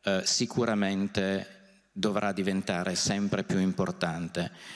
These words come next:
perché, eh, è un approccio che consente di mettere in collegamento l'utente che sta facendo una ricerca di una copertura, di una protezione, e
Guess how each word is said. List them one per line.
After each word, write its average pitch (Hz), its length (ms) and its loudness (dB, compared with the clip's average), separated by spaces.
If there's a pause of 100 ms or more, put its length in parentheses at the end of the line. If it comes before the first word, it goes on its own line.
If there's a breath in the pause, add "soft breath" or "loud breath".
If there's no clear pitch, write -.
(220 loud breath)
perché, 101 600 2
eh, 90 1300 0
è 113 280 4
un 104 280 4
approccio 104 1160 0
che 110 120 0
consente 101 540 2
di 92 80 2
mettere 101 320 2
in 98 80 2
collegamento 98 960 0
l'utente 104 720 2
che 104 100 -2
sta - 180 -2
facendo 104 440 0
una 95 160 4
ricerca 92 800 -2 (500 loud breath)
di 92 320 0
una 113 240 4
copertura, 101 680 2
di 90 100 2
una 98 140 4
protezione, 98 920 2 (640 loud breath)
e 139 720 0